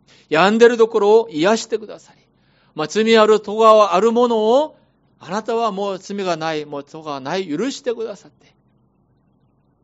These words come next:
私を働くしてくださる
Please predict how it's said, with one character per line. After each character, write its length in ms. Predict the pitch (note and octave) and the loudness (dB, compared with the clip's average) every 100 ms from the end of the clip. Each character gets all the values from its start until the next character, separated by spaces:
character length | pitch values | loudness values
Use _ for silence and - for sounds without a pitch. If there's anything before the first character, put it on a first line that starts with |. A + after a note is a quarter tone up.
| _ _ _ _ | _ _ _ _
私 380 | - B2+ A#2 A2+ | -18 -14 -14 -12
を 180 | A2+ A2 _ _ | -12 -12 _ _
働 480 | _ - - E3 E3+ | _ -18 -10 -8 -8
く 80 | E3 | -10
し 120 | - | -14
て 120 | - | -12
く 80 | D3+ | -10
だ 160 | D3 C3+ | -10 -10
さ 140 | C#3 | -10
る 260 | C#3+ C4 | -8 -8